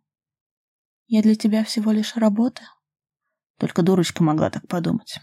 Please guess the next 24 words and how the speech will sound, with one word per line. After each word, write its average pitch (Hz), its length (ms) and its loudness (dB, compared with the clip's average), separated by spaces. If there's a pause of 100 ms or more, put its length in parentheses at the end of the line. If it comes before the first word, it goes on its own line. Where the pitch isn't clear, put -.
(120)
А 185 120 -6
ты, 190 160 -2
Дарья 208 320 2
Эрбис, 175 340 -6
далеко 196 420 -2
не 170 120 -2
такая», 185 400 -8 (600)
заявил 156 420 -10
Руслан. 165 380 -12 (840)
Дашка 196 360 6
вцепилась 196 440 2
в 175 40 -2
грубую 190 300 0
ткань 180 260 -2
пиджака 180 400 -2
свободной 175 400 -4
рукой. 175 460 -8 (520)
Почти - 300 -2
повисла 220 440 4
на 175 120 -4
широких 185 440 -4
и 190 40 0
надёжных 175 440 -2
плечах. - 500 -8